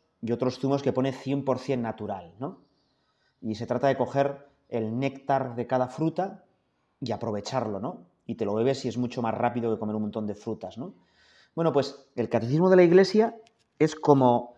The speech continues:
hacer un zumo de toda la Biblia. Fíjate que en este pequeño punto, que son seis líneas, hay siete citas del Nuevo Testamento. ¿Eh?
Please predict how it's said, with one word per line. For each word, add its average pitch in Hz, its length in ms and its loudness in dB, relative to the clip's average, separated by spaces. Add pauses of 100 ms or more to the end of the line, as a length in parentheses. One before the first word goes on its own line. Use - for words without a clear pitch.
(160)
hacer 160 320 2
un 165 140 2
zumo 208 520 -4 (800)
de 110 180 -4
toda 131 220 4
la 123 100 6
Biblia. 98 400 -4 (540)
Fíjate 170 380 0
que 139 80 -2
en 123 80 0
este 131 180 0
pequeño 147 400 0
punto, 170 520 -4 (100)
que - 80 -14
son 120 240 -4
seis 120 260 -4
líneas, 180 680 -4 (1000)
hay 160 460 -2
siete 190 560 -2
citas - 760 -10 (1300)
del 110 260 0
Nuevo 117 220 2
Testamento. 95 640 -12 (880)
¿Eh? 147 140 -12